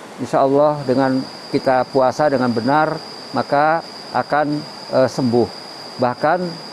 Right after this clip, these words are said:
sudah ada penelitian bahwa penyakit fisik itu delapan puluh persen ditentukan oleh pikiran. Nah, ketika kita melaksanakan ibadah saum, kita menjadi tenang,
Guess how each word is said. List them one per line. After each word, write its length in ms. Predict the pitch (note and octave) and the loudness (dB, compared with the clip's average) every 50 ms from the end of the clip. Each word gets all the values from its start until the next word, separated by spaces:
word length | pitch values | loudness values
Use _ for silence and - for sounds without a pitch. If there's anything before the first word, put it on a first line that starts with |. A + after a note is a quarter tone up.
| - - | -6 -2
sudah 320 | D3 B2+ C#3 C#3+ C#3+ - | 0 2 4 4 2 2
ada 160 | - A#2+ C3 | 2 4 2
penelitian 720 | C3+ - C#3 C3 B2+ C3 B2+ B2+ A#2+ - C#3+ C#3+ D#3 D#3+ D#3 | 2 2 2 2 4 4 4 2 2 2 2 2 2 2 2
bahwa 560 | C3+ B2+ A#2 A2 A#2 B2 B2 B2+ C3 C3 B2+ B2+ - - - - - - - - - - - - - - - | 2 2 2 2 4 4 4 6 6 4 2 0 -4 -10 -16 -18 -18 -18 -18 -18 -18 -18 -18 -18 -16 -6 0
penyakit 400 | - D3 E3 F3 E3+ - F3+ - | 2 4 4 4 4 2 0 0
fisik 320 | - - D#3+ C3+ - E3 - - | 2 2 2 2 2 -2 -2 -2
itu 320 | D3+ C#3+ G#2+ A2+ F#3+ G3+ | -4 -4 -2 0 2 2
delapan 320 | F#3 D#3+ D3 C#3+ - C#3+ C#3 C3 | 4 2 2 2 2 0 0 0
puluh 240 | C3 D3 C#3 C3+ C3 | 0 0 2 2 2
persen 400 | - C#3 C3 - - E3 F3 F3 | 2 0 0 2 2 2 2 2
ditentukan 560 | D#3+ C#3 - C3+ A#2 A#2+ C3+ C3 - D3+ D#3 | 0 -2 -2 -2 -2 -2 -2 -2 0 0 0
oleh 240 | - F#2 B2+ C3+ C#3+ | 2 2 4 4 2
pikiran. 560 | C3 - - - - D#3 D3 C3+ C3 A#2 G#2+ F2+ F2+ - - - - - - - - - - - - - | 0 -2 -8 -4 -2 0 2 2 2 2 0 -2 -6 -14 -16 -18 -20 -18 -18 -18 -18 -18 -18 -16 -8 -4
Nah, 120 | C3 C3 - | -2 0 2
ketika 320 | F#3 E3 - F3+ - F#3 | 2 0 2 2 2 2
kita 240 | E3 - F#3 E3+ F#3 | 2 2 2 2 2
melaksanakan 720 | F3 D#3+ E3 D#3 D#3 - E3+ D#3 D3+ D3+ D3 D#3 D#3+ C3+ D3+ | 2 2 2 0 2 2 0 2 2 2 2 2 2 2 2
ibadah 240 | C3+ C#3+ C3+ C#3+ | 2 4 4 4
saum, 480 | C#3 C3 - D3+ C#3+ D3+ D#3+ E3 D#3+ D3+ | 2 2 2 2 4 4 4 2 2 0
kita 240 | - C#3+ - E3 D3+ | -2 0 0 2 2
menjadi 400 | D3+ C3 C#3+ B2 C3 C3 - C3+ | 2 4 4 4 2 2 0 0
tenang, 560 | A#2+ C3 C3+ C#3 C#3+ D3 D3+ D3+ D3+ D3+ D3+ | 2 2 2 2 2 2 2 0 -2 -4 -6